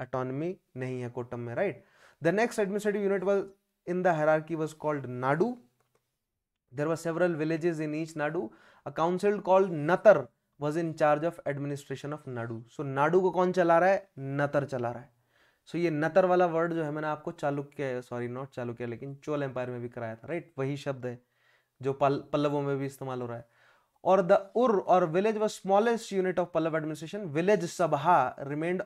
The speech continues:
autonomous, बहुत इंपॉर्टेंट, देखिए, almost autonomous, autonomous in looking after day to day administration of the village। So, समझ आया आपको?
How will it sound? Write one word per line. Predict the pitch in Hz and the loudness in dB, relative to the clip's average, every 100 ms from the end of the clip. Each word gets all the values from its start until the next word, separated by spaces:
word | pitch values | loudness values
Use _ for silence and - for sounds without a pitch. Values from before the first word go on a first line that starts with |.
| 147 | -6
autonomous, | 139 151 190 180 131 - | -2 0 2 0 -4 -10
बहुत | 131 131 131 | -10 -8 -8
इंपॉर्टेंट, | 117 113 113 | -8 -10 -10
देखिए, | 117 123 113 - _ _ _ - | -10 -10 -12 -18 _ _ _ 2
almost | 170 214 220 202 | 4 4 0 -2
autonomous, | 170 165 170 202 - _ _ _ _ - | -2 -2 -4 -6 -8 _ _ _ _ -10
autonomous | 147 156 170 190 196 | -2 0 0 -2 -2
in | 165 156 | -2 -2
looking | 170 190 196 185 | -2 -2 -6 -2
after | 151 147 170 156 131 | -2 -2 -6 -6 -4
day | 156 | -4
to | 160 175 | -2 -4
day | 151 156 | -2 -4
administration | 139 139 139 - 131 143 139 - | -4 -6 -8 -10 -10 -10 -10 -8
of | 120 120 | -8 -6
the | 123 113 | -8 -6
village। | 120 165 - - _ _ _ _ _ _ _ _ _ _ _ _ _ _ | -6 -6 -10 -20 _ _ _ _ _ _ _ _ _ _ _ _ _ _
So, | - 165 160 - _ - | -4 -2 -4 -8 _ -10
समझ | 151 170 | -2 4
आया | 185 196 | 6 6
आपको? | 208 226 | 4 -4